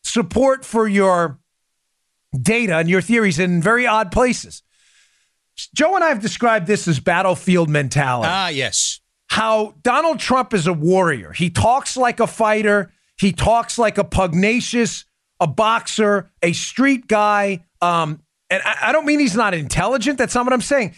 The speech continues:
Speaker 1: He talks like normal people talk. Joe, when Joe and I talk before the show, because it's a family-friendly show, uh, it's occasional. Uh, it's, occasionally Joe and I will drop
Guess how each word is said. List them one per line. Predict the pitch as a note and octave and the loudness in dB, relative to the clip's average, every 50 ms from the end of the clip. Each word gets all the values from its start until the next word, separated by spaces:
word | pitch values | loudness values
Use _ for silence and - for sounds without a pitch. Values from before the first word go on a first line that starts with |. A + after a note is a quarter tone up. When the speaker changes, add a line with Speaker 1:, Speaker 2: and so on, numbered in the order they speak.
| - - | -16 -6
Speaker 1:
He | - A3+ C4+ A#3+ | -2 0 0 0
talks | B3+ - - D4 E4 E4+ E4+ - - | 0 0 2 2 2 0 0 -2 -2
like | D4+ C#4 C4 - | -2 -2 0 2
normal | G3+ A3+ A#3 A#3+ A#3+ A#3+ B3+ B3 | 2 2 4 4 2 2 0 0
people | A#3+ - - - G3 F#3+ F3 - G#3+ G#3+ | -2 -4 -4 0 0 0 2 2 0 -2
talk. | A3 - - - F#4 F4+ C4+ D#3+ A#2 - _ _ _ _ _ _ _ _ _ _ | -2 -4 -2 0 2 2 2 0 -2 -6 _ _ _ _ _ _ _ _ _ _
Joe, | - - C4 C#4+ D4+ D#4 C#4 | -4 -2 0 0 0 0 0
when | B3 B3 A3+ | 0 -2 0
Joe | E3+ A#3+ C#4 E4 E4+ | 0 0 2 2 2
and | D#4+ D4+ | 2 2
I | C4+ C4+ B3+ | 2 0 0
talk | - - - F#3+ F#3+ F#3 - - | -2 0 0 0 0 0 -2 -2
before | F#3+ - - F#3+ F#3 F3+ | -4 -2 0 0 0 0
the | E3+ E3+ | 0 -2
show, | - - F3+ D#3+ E3+ F3+ | -2 -2 0 0 0 0
because | E3+ E3+ F3+ | -2 -4 -4
it's | E3+ C3+ E3 | -4 -4 -4
a | E3+ | -4
family-friendly | - F#3 F#3 F#3 F#3 F3 D#3+ - - D3+ C#3+ C#3 C#3 C3 | 0 0 0 0 0 0 -2 0 -2 -2 -2 0 -2 -2
show, | - - C3+ C3 D3 D#3 - - - - - _ _ - | -2 -2 0 0 0 -2 -4 -10 -20 -20 -20 _ _ -2
uh, | F#3+ F#3+ - | 0 0 0
it's | - A3 - C#4+ | -2 -2 -2 -2
occasional. | C4+ - - B3 B3+ C4 G#3+ - C4 B3 A#3 A3 A3+ A3+ - | -2 0 0 0 0 0 -2 -2 -2 0 0 0 0 0 0
Uh, | F#3+ F#3+ F#3+ | 0 0 2
it's, | G3+ G#3+ - C#4 | 0 0 -2 -4
occasionally | B3+ - G3+ G#3+ - G#3 - - A3+ B3+ C#4 A#3 A3+ C4 B3 A#3 | -4 -2 -4 -2 -2 -4 -2 0 0 0 -2 -2 -2 -2 -2 0
Joe | E3 G#3 A3+ A3+ A#3+ | 0 2 2 2 2
and | A3 | 2
I | G3 F#3+ G3+ | 2 0 0
will | G3+ G3+ G3+ | 0 0 0
drop | E3 - D#3+ F3 D#3+ D#3+ E3+ - | 0 0 0 0 0 0 -4 -6